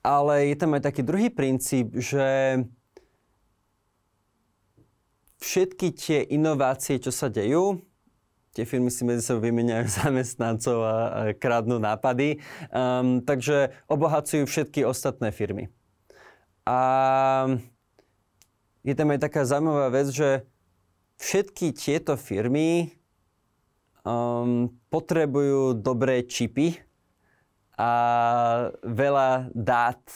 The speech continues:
na učenie tých, ehm, umelých inteligencií, tých nových modelov.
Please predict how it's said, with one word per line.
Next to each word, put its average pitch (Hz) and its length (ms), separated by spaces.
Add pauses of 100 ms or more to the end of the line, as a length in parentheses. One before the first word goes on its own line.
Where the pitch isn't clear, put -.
(360)
na 117 240
učenie 117 400
tých, 110 580
ehm, 107 540
umelých 110 420
inteligencií, 98 560
tých 110 180
nových 104 220
modelov. 92 460